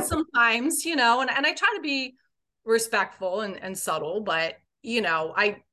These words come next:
Speaker 2: it can make people uncomfortable 'cause it makes them, it, it challenges them, you know, it
Speaker 1: Yes.
Speaker 2: challenges them to think critically or whatever it is. And, you know, I think that's a good thing. So,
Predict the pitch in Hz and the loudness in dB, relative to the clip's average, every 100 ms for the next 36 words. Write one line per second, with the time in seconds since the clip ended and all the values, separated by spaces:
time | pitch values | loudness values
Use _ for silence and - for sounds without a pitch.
0 | _ _ - - - 233 226 226 208 202 | _ _ -6 -2 -2 2 0 -2 -4 -4
1 | 185 - 220 - 220 220 226 190 175 180 | -4 -4 -4 -2 -4 -2 -4 -4 -4 -6
2 | - 208 196 185 175 _ 208 202 - 214 | -4 0 0 -2 -8 _ -6 -4 0 -2
3 | - 170 196 247 202 - - - - 185 | -2 -4 -4 -4 -6 -6 -8 -10 -16 -6
4 | 170 160 135 156 165 - _ - 175 170 | -2 2 4 2 0 -6 _ -18 -16 -14
5 | 180 180 - 202 185 - 196 185 156 165 | -10 -10 -4 -4 -4 -4 -2 -2 -2 -2
6 | 175 165 160 185 247 208 208 - _ _ | -4 -4 -4 0 0 0 -4 -10 _ _
7 | _ _ _ - - 185 190 180 175 - | _ _ _ -20 -12 -2 -2 -2 -8 -18
8 | _ - 240 185 175 240 247 247 214 214 | _ -8 -4 0 0 0 0 0 0 0
9 | 214 - - 160 - 185 170 165 160 | -2 -10 -14 -10 -6 -2 -2 -4 -8